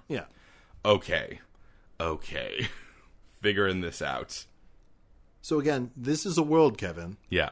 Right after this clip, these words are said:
Speaker 1: where stuff's happening and people from a year to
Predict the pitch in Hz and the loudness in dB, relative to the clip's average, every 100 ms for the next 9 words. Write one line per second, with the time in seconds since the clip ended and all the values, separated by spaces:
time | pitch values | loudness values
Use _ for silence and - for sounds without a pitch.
0 | - - 110 - 156 151 - 139 131 101 | -6 -6 -4 -2 -2 -2 -2 -2 -2 -6
1 | 98 - 113 107 151 147 156 - 131 107 | -6 -8 -10 -8 -6 0 0 0 -2 -2
2 | 95 87 - _ _ - - _ _ _ | -4 -8 -12 _ _ -20 -20 _ _ _
3 | _ - - 101 92 95 104 127 156 160 | _ -18 -6 -4 -2 0 2 4 4 2
4 | - - 110 98 95 | -2 0 0 0 -2